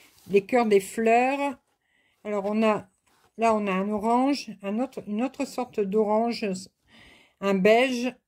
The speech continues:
un jaune, euh, pâle et un marron glacé. Voilà.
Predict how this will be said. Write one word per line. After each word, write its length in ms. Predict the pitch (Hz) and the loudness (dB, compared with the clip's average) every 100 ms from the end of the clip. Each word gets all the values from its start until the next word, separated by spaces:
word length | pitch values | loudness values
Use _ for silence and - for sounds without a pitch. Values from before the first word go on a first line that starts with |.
| _ | _
un 380 | 208 196 196 190 | -10 -8 -6 -6
jaune, 460 | 185 220 247 262 | -2 0 2 2
euh, 640 | 240 233 226 226 220 214 208 - | 0 0 -2 0 0 0 -2 -2
pâle 420 | 196 208 277 311 _ _ _ _ | 0 0 -2 -10 _ _ _ _
et 260 | 233 269 254 _ | -4 -2 -4 _
un 1400 | 214 214 208 208 202 202 202 196 196 190 185 185 180 180 185 - _ _ _ _ - | -8 -6 -4 -4 -4 -4 -4 -4 -4 -4 -4 -4 -4 -6 -6 -12 _ _ _ _ -8
marron 1080 | 202 233 240 262 254 254 240 240 233 233 226 | -2 0 2 2 2 0 -2 -2 -4 -6 -4
glacé. 520 | 226 233 - - 156 _ _ _ _ - | 2 2 0 -8 -12 _ _ _ _ -12
Voilà. 180 | 185 | -12